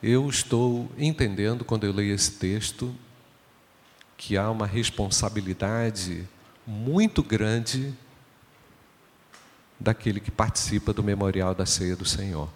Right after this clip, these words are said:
Não é uma responsabilidade tão grande que a gente não possa cumpri-la. Não é uma responsabilidade tão grande a ponto de nos deixar com medo, apavorados ou preocupados.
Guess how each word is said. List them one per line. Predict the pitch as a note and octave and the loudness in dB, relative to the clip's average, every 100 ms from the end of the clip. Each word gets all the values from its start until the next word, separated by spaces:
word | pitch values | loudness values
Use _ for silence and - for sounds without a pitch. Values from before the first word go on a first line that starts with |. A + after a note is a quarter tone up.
| - - - _ - - - - - | -16 -20 -20 _ -20 -20 -20 -18 0
Não | D#3 A#3+ | 6 8
é | |
uma | C4 A3 | 8 4
responsabilidade | G#3+ - G3 F#3 F#3+ E3+ E3 F#3+ F#3 | 2 4 4 6 4 4 6 6 4
tão | - F#3 | 4 2
grande | D#3+ E3 F#3+ F3 | 4 4 4 2
que | D#3+ | 2
a | D3 | 2
gente | D#3 D3 | 2 0
não | C#3+ C#3 | 2 6
possa | C3+ C3+ B2+ | 6 4 -2
cumpri-la. | - G#2+ - G#2 F2+ E2+ F2 - - _ - - - - - - _ - - - - - - | -2 -2 -2 -2 -2 -4 -8 -18 -20 _ -20 -20 -20 -20 -20 -20 _ -20 -20 -20 -18 -16 2
Não | B2+ | 8
é | F#3 | 10
uma | A#3+ | 10
responsabilidade | G3+ F#3 - F3 F#3 D#3+ D3 E3 E3+ C#3+ | 6 6 6 6 6 4 6 6 6 4
tão | F3+ D#3+ | 2 4
grande | C3+ D3+ F3+ D3 G#2 G2+ | 6 6 8 6 2 0
a | F2 | 0
ponto | G#2+ C3+ D3 - | 2 4 4 4
de | A#2+ | 0
nos | B2 C3 | 4 4
deixar | B2 A#2 G#2+ - A#2+ B2+ | 4 4 4 2 2 2
com | G#2 | 0
medo, | G#2 C#3 D#3+ C3+ | 4 4 4 2
apavorados | G#2 A#2+ A2 G2 A2 C3+ D#3 D3 C#3+ - - - - - - - - | 4 2 4 2 2 2 0 -4 -10 -12 -14 -20 -20 -20 -20 -12 -2
ou | A#2 | 2
preocupados. | B2 A2 A2 G2 F2 F#2+ - - | 4 2 2 0 2 -2 -10 -16